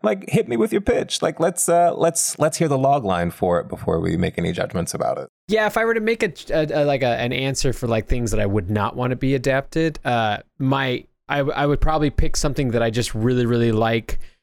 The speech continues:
Speaker 2: the way that I experienced it and, and just say, like, I don't think it needs to necessarily be adapted to a, you know, a different medium. It was, it was kind of nice to have it in its own little capsule as it is. But that would be my best answer. It wouldn't be like, "Oh, if you did it, I'd be upset." Kinda like how people were talking about, uh,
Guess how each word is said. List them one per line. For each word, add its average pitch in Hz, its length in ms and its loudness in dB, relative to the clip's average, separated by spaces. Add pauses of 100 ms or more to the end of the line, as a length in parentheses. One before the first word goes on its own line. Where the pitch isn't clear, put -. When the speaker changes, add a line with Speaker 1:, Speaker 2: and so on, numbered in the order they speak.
Speaker 2:
the 131 180 2
way 120 260 2
that 117 160 2
I 117 80 2
experienced 185 540 0
it 190 120 0
and, 123 180 -2
and 120 260 -2
just 127 240 0
say, 120 180 0
like, 110 220 0
I - 80 0
don't 151 160 0
think 135 160 0
it 135 180 -4 (100)
needs 131 520 2
to 147 40 -2
necessarily 127 440 0
be 117 260 0
adapted 110 500 -2
to 107 140 2
a, 104 100 2
you 107 220 -2
know, 98 140 0
a 92 40 0
different 104 400 -2
medium. 107 640 0
It 113 120 0
was, 101 400 0 (420)
it 117 80 2
was 110 160 0
kind 120 160 2
of 98 140 -2
nice 104 480 0
to 107 80 0
have 107 240 0
it 107 60 0
in 101 100 0
its 101 160 0
own 104 120 0
little 104 160 0
capsule 107 540 0
as 110 180 0
it 104 120 0
is. 117 260 0 (340)
But 139 140 0
that 165 100 2
would 170 100 2
be 151 100 2
my 139 140 2
best 131 280 0
answer. 139 300 0
It 117 60 0
wouldn't 127 180 2
be 120 120 2
like, 110 360 0
"Oh, 147 140 4
if - 120 -2
you 135 80 0
did 127 220 2
it, 127 100 0
I'd 113 140 0
be 113 100 2
upset." 127 340 -2
Kinda 143 200 0
like 123 180 0
how 117 80 0
people 110 240 0
were 110 60 0
talking 113 400 0
about, 104 280 0
uh, 98 220 2